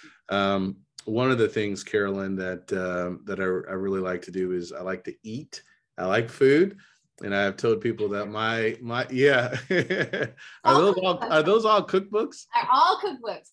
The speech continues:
Speaker 1: Oh, wow.
Speaker 2: Everything, yes.
Speaker 1: So I have to, I gotta ask some questions about this, 'cause when I see your post on Twitter,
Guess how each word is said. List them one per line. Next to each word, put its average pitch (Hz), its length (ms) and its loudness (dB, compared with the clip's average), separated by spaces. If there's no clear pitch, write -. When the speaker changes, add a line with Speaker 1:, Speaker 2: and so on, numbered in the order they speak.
Speaker 1:
Oh, 160 240 6
wow. 135 300 2
Speaker 2:
Everything, 226 580 -10
yes. - 260 -16
Speaker 1:
So 147 180 -4
I 135 180 -2
have 165 180 -2
to, 135 180 -6
I 123 120 -4
gotta 139 200 -4
ask 143 220 -4
some 131 120 -12
questions 135 420 -6
about 110 240 -6
this, 107 200 -8
'cause 104 380 -2
when 110 120 -6
I 110 80 -2
see 135 160 -2
your 127 160 4
post 117 320 -2
on 101 140 -8
Twitter, 98 600 -2